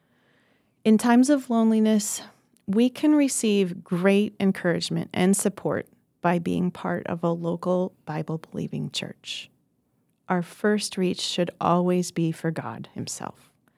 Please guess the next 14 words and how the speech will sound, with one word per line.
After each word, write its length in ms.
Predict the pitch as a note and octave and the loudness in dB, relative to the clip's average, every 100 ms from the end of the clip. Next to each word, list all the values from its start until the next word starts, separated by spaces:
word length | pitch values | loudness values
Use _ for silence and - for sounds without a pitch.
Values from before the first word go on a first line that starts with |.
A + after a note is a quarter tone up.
| _ _ _ _ _ _ | _ _ _ _ _ _
But 200 | - E3+ - | -2 0 0
after 300 | E3+ - G#3+ | -2 0 2
that, 300 | E3+ A#2 - _ _ | 2 0 -6 _ _
the 80 | F3 | -12
family 460 | - F3 F3 F#3+ F#3+ | -6 -4 0 0 0
of 160 | F#3+ | -2
God 340 | D#3+ C#3+ D3+ - | -4 -4 -6 -8
can 180 | F3+ | -6
be 180 | F3 D#3+ | -4 -4
an 120 | - F3 | -2 0
immense 680 | E3+ E3+ F3 E3+ F3 - - | 2 2 2 0 -4 -12 -10
blessing 540 | - C#3+ - - D3 D3 | -8 -6 -6 -6 -6 -10
to 180 | - - | -16 -10
anyone, 440 | D#3+ D#3 D3 - | -6 -6 -8 -8